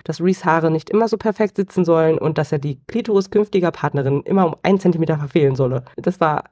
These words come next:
sehr unterhaltsam, keine Frage. Aber leider hat es was von Insta-Love, weil die beiden nichts über ihre jeweiligen Interessen, Abneigungen, Hobbys, Charaktereigenschaften herausfinden, sondern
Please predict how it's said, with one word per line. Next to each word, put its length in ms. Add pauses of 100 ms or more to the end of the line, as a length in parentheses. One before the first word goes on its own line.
sehr 180
unterhaltsam, 640
keine 240
Frage. 560
Aber 160
leider 300
hat 140
es 120
was 120
von 160
Insta-Love, 720
weil 180
die 80
beiden 460 (100)
nichts 540
über 180
ihre 200
jeweiligen 420
Interessen, 600
Abneigungen, 800
Hobbys, 800 (300)
Charaktereigenschaften 1500
herausfinden, 760
sondern 480